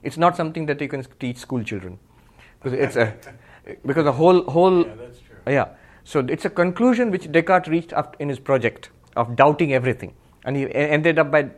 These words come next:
Speaker 1: saying that I cannot doubt my own existence. Because after all, the, who is doing the doubting if I, um, if I deny myself? The cogito ergo sum, the, of, of Descartes. But this is the example which is used to teach kids logic.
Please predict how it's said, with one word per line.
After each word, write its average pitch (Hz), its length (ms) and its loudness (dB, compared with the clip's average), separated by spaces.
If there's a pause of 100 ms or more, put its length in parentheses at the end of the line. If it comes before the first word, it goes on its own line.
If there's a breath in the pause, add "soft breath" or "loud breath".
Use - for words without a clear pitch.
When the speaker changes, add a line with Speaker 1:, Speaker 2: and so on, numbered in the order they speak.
(120)
Speaker 1:
saying 143 240 -4
that 139 100 0
I 131 100 4
cannot 156 360 0
doubt 139 260 4
my 135 120 -4
own 127 160 0
existence. 117 480 -10
Because 180 260 0
after 175 240 2
all, 185 80 4
the, 175 120 0
who 165 260 0
is 185 60 0
doing 175 200 -2
the 156 60 -4
doubting 120 340 0
if 120 120 -8
I, 127 180 -4 (440 soft breath)
um, 107 720 -2
if 127 140 -4
I 131 40 -2
deny 135 280 0
myself? 113 420 -6 (800 soft breath)
The 151 180 -4
cogito 160 480 2
ergo 131 200 2
sum, 104 320 -6
the, - 80 -4
of, - 360 -6
of 104 140 -2
Descartes. 101 400 -6 (880 soft breath)
But 117 220 -2
this - 180 2
is 262 120 0
the 196 260 2
example 175 400 0
which 190 160 -4
is 170 120 -4
used 160 360 -2 (220)
to 147 80 -8
teach 156 380 -10 (160)
kids 139 400 -4
logic. 110 420 -2